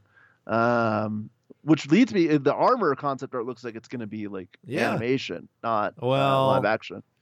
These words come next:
Speaker 2: I'm
Speaker 1: Or is
Speaker 2: willing
Speaker 1: that
Speaker 2: to
Speaker 1: just, like,
Speaker 2: bet
Speaker 1: the concept
Speaker 2: that's
Speaker 1: art
Speaker 2: just
Speaker 1: of
Speaker 2: the, the,
Speaker 1: suits?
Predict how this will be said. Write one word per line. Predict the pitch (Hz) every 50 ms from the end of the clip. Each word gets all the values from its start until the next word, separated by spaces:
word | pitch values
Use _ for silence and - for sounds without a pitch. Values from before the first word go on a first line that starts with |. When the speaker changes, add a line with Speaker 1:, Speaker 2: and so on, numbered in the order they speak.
| _ - -
Speaker 2:
I'm | 165 190 202 202
Speaker 1:
Or | 160 165 160
is | 156
Speaker 2:
willing | 180 165
Speaker 1:
that | 156 156
Speaker 2:
to | 147
Speaker 1:
just, | 131 139
like, | 139 131
Speaker 2:
bet | 123 120 -
Speaker 1:
the | 123
concept | - - 143 139 135 135 127 - 139 -
Speaker 2:
that's | 147 185 185 113 110
Speaker 1:
art | -
Speaker 2:
just | - 175 147 -
Speaker 1:
of | 131 127
Speaker 2:
the, | 127 131 120 113 107 104 101 104 120 107
the, | - 117 107 107
Speaker 1:
suits? | 101 - _